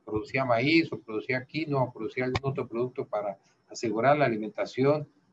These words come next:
de su familia, de su comunidad, de su región. También para la diversificación productiva, este fondo destinó también recursos para ello, destinó también para la, para la, la compra de insumos orgánicos para la agricultura,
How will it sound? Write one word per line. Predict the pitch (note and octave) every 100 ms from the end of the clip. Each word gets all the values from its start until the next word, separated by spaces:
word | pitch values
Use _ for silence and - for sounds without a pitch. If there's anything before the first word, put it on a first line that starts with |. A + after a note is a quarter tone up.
| -
de | G#2
su | D3
familia, | C#3 B2 C#3 C#3+ B2
de |
su | - C#3+
comunidad, | - B2+ A2+ B2
de | B2+
su | -
región. | G#2+ - B2+ D#3 F3+ _ _ _ _ _
También | A2+ A2+ C#3 C#3
para | A#2
la | G#2
diversificación | A2 G#2 - - A#2 G#2+ C3
productiva, | B2+ A2+ G2 - D3+ C3
este | A#2+ A#2
fondo | - B2 A#2
destinó | G2+ - A2+ A#2+
también | A2+ A#2
recursos | A2+ - A#2 A2+
para | - F#2+ G#2+
ello, | C#3 D#3 - _ _ _ -
destinó | A#2 A2 A#2+ C3
también | B2 C3+
para | C3+ A2+
la, | A2 - A2+ -
para | G#2 G#2 G#2
la, | G#2 G#2 G#2+
la | G#2 G#2 -
compra | C#3+ F3 F3+ C#3 A2+
de | G#2+
insumos | G#2+ - D3 F3 C#3+ A2+ -
orgánicos | A2 G#2 C3 D3+ E3 C3+ A#2+
para | A2
la | G#2+
agricultura, | G#2+ A2+ A#2+ A2+ D3+ E3+ E3+ G#3+